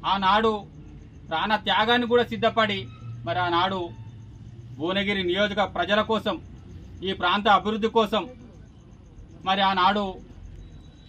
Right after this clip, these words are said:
ఎదురొడ్డి నిలిచి మరి సేవ చేసిన గొప్ప నాయకుడు, మృదు స్వభావి, మ-, అలాంటి మంచి వ్యక్తి మీద ఇలాంటి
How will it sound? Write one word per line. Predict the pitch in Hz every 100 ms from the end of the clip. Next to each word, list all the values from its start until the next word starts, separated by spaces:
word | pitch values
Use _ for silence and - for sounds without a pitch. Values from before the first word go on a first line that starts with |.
| -
ఎదురొడ్డి | 151 175 240 247 247
నిలిచి | 233 214 247 202 - - - - - 160
మరి | 180 196 269 170 - - - - - - - - - - - - - - -
సేవ | 202 226
చేసిన | 233 226 202 214 180
గొప్ప | 151 170 240
నాయకుడు, | 214 208 208 214 202 180 - - - - - -
మృదు | 147 180 220
స్వభావి, | 226 208 214 214 202 180 214 233 226 233 240 226 214 190 - 196 - - 202 196 117
మ-, | 175 190 - - -
అలాంటి | 170 196 226 220
మంచి | 185 196 254
వ్యక్తి | 226 208 247
మీద | 233 233 208 185 - - - -
ఇలాంటి | 160 208 220 214